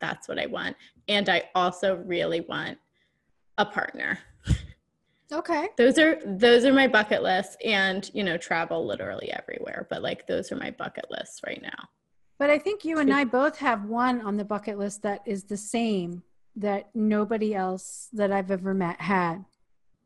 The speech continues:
Speaker 2: Do you remember? We talked about, we probably were really drunk when we talked about it, like, in person sometime. It was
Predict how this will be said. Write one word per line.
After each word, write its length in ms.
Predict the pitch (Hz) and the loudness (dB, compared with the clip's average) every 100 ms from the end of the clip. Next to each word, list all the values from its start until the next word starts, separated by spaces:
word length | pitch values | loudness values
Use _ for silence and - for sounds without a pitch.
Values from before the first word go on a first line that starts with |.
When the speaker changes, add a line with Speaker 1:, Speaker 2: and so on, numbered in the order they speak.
| _ _ - | _ _ -8
Speaker 2:
Do 100 | 214 | -4
you 80 | |
remember? 600 | 208 190 190 202 220 269 240 | -2 -2 -2 0 0 -2 -4
We 140 | 226 | -8
talked 340 | - 214 214 220 | -2 0 0 -2
about, 280 | 214 214 | -2 0
we 100 | 262 | -2
probably 380 | 262 208 175 170 | 2 4 4 4
were 160 | 170 165 | 2 2
really 280 | 165 165 156 | 2 0 -2
drunk 400 | - 165 160 - | -2 -2 -2 -6
when 120 | 175 | -6
we 100 | 170 | -4
talked 320 | 175 165 - | -4 -4 -4
about 240 | 175 160 | -4 -4
it, 80 | 180 | -4
like, 160 | 185 170 _ | -4 -6 _
in 140 | 214 170 | -8 -8
person 520 | - 170 170 180 165 | -6 -8 -6 -8 -8
sometime. 640 | - 175 165 175 160 160 - _ - - - - _ | -6 -6 -6 -6 -6 -8 -14 _ -20 -20 -20 -20 _
It 120 | 240 226 | -4 0
was 280 | 220 214 | -2 -4